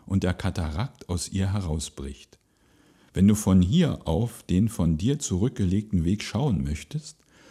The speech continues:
musst du bereits in die Höhe schauen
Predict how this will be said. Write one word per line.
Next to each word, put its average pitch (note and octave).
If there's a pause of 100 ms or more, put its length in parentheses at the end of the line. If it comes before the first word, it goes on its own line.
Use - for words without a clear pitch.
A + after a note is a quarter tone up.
(260)
musst B2
du C3
bereits F2+
in F#2
die E2+
Höhe D#2+
schauen G2